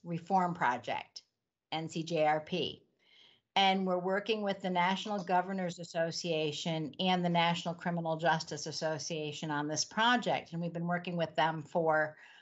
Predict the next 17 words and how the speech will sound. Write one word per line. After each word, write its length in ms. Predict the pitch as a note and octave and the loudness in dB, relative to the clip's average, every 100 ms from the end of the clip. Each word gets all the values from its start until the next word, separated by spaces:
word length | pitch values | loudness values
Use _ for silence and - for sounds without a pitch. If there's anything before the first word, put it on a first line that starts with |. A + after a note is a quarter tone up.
| _ _ _ _ | _ _ _ _
um, 440 | F3+ F3 E3 D#3+ | 2 2 0 -4
several 360 | - A3 F#3+ F3+ | 0 2 2 0
years 380 | E3 D#3 D3+ C#3+ | -2 -4 -6 -6
now. 300 | A#2 E2+ - _ _ _ _ _ _ _ _ _ | -8 -8 -12 _ _ _ _ _ _ _ _ _
Um, 760 | F#3 F3+ F3+ F3 E3+ E3+ E3 D#3+ _ _ - _ _ _ _ _ _ _ _ _ _ _ _ _ - | -2 0 0 -2 -4 -8 -10 -12 _ _ -18 _ _ _ _ _ _ _ _ _ _ _ _ _ -6
they 280 | F3+ F3+ F3+ | 2 4 4
have 240 | F3+ F3+ - | 2 -2 -2
funded 340 | G#3 G3+ A3 | -2 -2 -4
a 40 | |
project. 1000 | - - G#3 G3 G3 G#3+ G3+ G3+ - - - | -8 -2 0 0 2 2 2 -2 -6 -12 -6
It 180 | F3 - | -6 -2
went 300 | F3 E3+ - | -2 -2 -4
from 220 | F3+ F3 | -2 -2
a 60 | |
pretrial 560 | E3+ - F#3+ F#3 F#3 F3 | -2 -2 -2 2 4 4
service 420 | F3 G#3 G#3 G#3 | 2 -2 -2 -4
project 880 | - A3 G3+ G3 G3+ G3 F#3+ F3+ | -2 2 2 2 0 2 2 -2